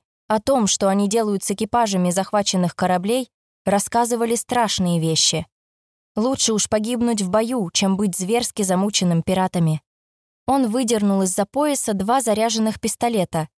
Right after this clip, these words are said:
окинул взглядом палубу. Кто-то из матросов приготовился к бою, вытащил из ножен абордажную саблю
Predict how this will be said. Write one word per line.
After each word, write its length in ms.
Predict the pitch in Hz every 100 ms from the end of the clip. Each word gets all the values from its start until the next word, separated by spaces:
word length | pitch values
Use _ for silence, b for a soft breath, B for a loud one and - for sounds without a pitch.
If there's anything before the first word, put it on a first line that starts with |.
| _ _
окинул 480 | 208 208 254 269 277
взглядом 560 | 247 208 202 202 214 208
палубу. 500 | 196 165 160 156 139 _ _ _ _ _ _ _ _ _ -
Кто-то 360 | - 233 233 247
из 120 | 226
матросов 640 | 226 220 277 294 - 175
приготовился 800 | 214 208 208 247 247 247 - 226
к 80 | 208
бою, 400 | 208 185 160 160 _ _ _ -
вытащил 520 | 240 302 254 - 208
из 120 | 196
ножен 400 | 226 277 226 180 -
абордажную 680 | 196 202 202 226 208 202
саблю 540 | 190 - 294 220 170